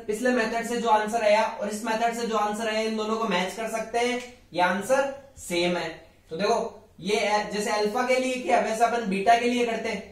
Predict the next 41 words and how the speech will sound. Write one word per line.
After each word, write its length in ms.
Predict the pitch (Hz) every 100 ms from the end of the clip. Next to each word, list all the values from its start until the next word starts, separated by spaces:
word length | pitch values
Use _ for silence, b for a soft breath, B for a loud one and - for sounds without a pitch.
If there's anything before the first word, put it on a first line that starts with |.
| -
तब 180 | 185 190
भी 60 | 214
यही 280 | 220 220 226
आंसर 360 | - 214 214 202
आता। 240 | 202 208 202 - - - - - _
ठीक 180 | 190 208
है, 120 | 269 254 - -
तो 60 | 214
अब 140 | 240
इसमें 260 | - 254 247 240
थोड़े 200 | 247 262
से 80 | 247
डिफिकल्ट 420 | - 240 240 233
क्वेश्चन 300 | 214 202 196
आएंगे, 260 | 160 151
तो 400 | 147 - - -
हम 140 | 190 208
उन 180 | 208 185
डिफिकल्ट 420 | 180 220 226 220
क्वेश्चन 280 | 214 214 220
की 80 | 220
तरफ 180 | 220 185
बढ़ते 260 | 175 208
हैं। 360 | 208 214 - -
क्या 100 | 185
है, 260 | 190 190 190 - - - - - - - - - - - _ - _ -
तो 60 | 175
अगला 200 | 208 233
क्वेश्चन 260 | 240 247
देखो 200 | 240 240 240
क्या 180 | 226
है, 160 | 214 -
if 160 | 240 -
alpha 320 | 226 214 262
and 180 | 262 233
beta 240 | 202 214
are 180 | 240 240
the 120 | 240 208
roots 260 | 214 220
of 160 | 233
the 80 | 233